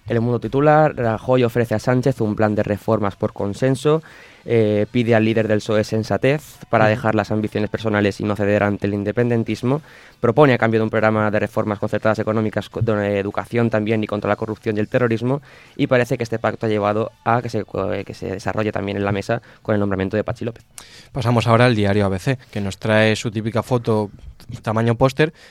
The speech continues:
Speaker 2: en el que vemos a, a, al que es el protagonista en el día de hoy.
Speaker 1: Así es, vemos a Patxi López a la izquierda, a Micaela Navarro en el centro y a Pedro Sánchez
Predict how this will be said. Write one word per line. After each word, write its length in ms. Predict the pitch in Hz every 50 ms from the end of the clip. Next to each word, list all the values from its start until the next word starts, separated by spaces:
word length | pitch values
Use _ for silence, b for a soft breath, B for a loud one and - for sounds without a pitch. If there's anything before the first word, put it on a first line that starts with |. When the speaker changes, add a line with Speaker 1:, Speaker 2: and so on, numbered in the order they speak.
| B B
Speaker 2:
en 100 | 120 107
el 140 | 107 101 -
que 100 | - 98
vemos 360 | 104 104 107 117 120 - -
a, 360 | 107 98 95 95 92 90 90
a, 340 | 92 - - - - - - - - -
al 160 | 98 98 -
que 120 | - 107
es 120 | 101 - 117
el 80 | 113
protagonista 400 | 98 117 101 101 101 101 95 -
en 80 | 101 95
el 60 | 92
día 100 | 98 95
de 140 | 92 101 123
hoy. 120 | 131 113 - _ b b b b b b b
Speaker 1:
Así 260 | b - 113 - - 110
es, 100 | 98 104
vemos 260 | 101 104 104 98 92
a 340 | 98 107 104 98 98 98 104
Patxi 280 | - 104 101 - 107
López 320 | 107 113 117 - 139 - 117
a 40 |
la 60 | 104 104
izquierda, 520 | - - - 139 135 139 147 156 165 156 B B B B
a 120 | B 123
Micaela 340 | 117 117 107 - 110 107 110
Navarro 480 | 107 107 104 107 117 120 117 117 110 110
en 60 | 110
el 100 | 123 143
centro 320 | - 147 131 127 117 135
y 40 | 135
a 40 | 123
Pedro 180 | - 123 123 120
Sánchez 460 | - 117 113 113 117 131 131 127